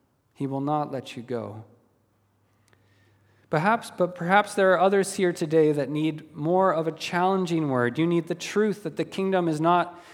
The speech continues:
just an open tent for everyone, but a tent with boundaries with insiders and outsiders. Maybe you're coasting along.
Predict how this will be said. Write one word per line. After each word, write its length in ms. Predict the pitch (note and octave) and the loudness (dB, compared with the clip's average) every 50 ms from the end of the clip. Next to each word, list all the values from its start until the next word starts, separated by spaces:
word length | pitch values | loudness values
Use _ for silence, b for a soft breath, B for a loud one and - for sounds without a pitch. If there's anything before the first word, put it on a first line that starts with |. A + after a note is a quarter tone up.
| B B | B B
just 380 | - F3+ F3 - - - - b b b b b b b | -2 -2 -2 -2 -4 -12 -20 b b b b b b b
an 140 | - D#3 E3+ - | -8 -8 -2 4
open 380 | G3 G#3+ G#3+ G#3 G#3+ G#3 G3 | 6 6 8 8 4 2 2
tent 400 | - - F#3 G3+ G3+ F#3+ - - | 0 0 0 0 0 0 -2 -4
for 180 | - - F3+ E3 | -4 -4 2 6
everyone, 460 | G3+ A3 A3 G#3+ F#3+ E3+ D#3 D3+ D3 | 6 6 6 6 4 4 4 4 2
but 120 | C#3+ D3 | 0 -2
a 60 | D3 C#3+ | -4 -6
tent 320 | - - G3 G3+ G3 F#3 | -6 -4 -4 -4 -4 -2
with 300 | F#3 E3+ D3 D3+ D3 C#3+ | -4 -4 -4 -6 -4 0
boundaries 960 | D#3 E3+ F3+ F#3+ G3+ G3+ G3+ F#3+ F#3 F3 D3 B2 A#2 A2 - - - - - B B B B | 2 4 4 4 4 2 0 0 0 0 0 0 -2 -4 -6 -10 -12 -16 -18 B B B B
with 160 | D#3 D3+ D3+ | -6 -6 -6
insiders 640 | - G3+ G#3 G#3+ G#3 G3+ - F3+ E3+ E3 E3 D#3 D#3 - - | -4 -2 -2 -2 0 0 2 2 2 2 0 -4 -6 -8 -8
and 300 | F#3+ G3+ G3+ G3+ F#3+ - | -4 -4 -2 -2 -4 -6
outsiders. 840 | - E3+ G3 G3+ G3 G3+ - - D#3 D3 C#3+ B2+ B2 A#2+ G#2+ A#2 C3+ | -4 -2 -2 -2 -2 -4 -8 -10 -8 -8 -8 -8 -8 -10 -10 -8 -4
Maybe 280 | D#3 F#3+ G#3+ A3+ A3 | -2 -2 0 0 2
you're 180 | G#3+ G#3 G3 F#3+ | 2 2 2 2
coasting 560 | G3+ - - G#3+ A3 G#3 - - G#3+ G3+ G3 | 0 0 2 2 2 0 -2 -4 -4 -2 0
along. 500 | F#3 F3+ F3+ F#3+ F#3+ F3+ E3+ C#3+ A#2 | 0 0 0 0 0 0 0 -2 -4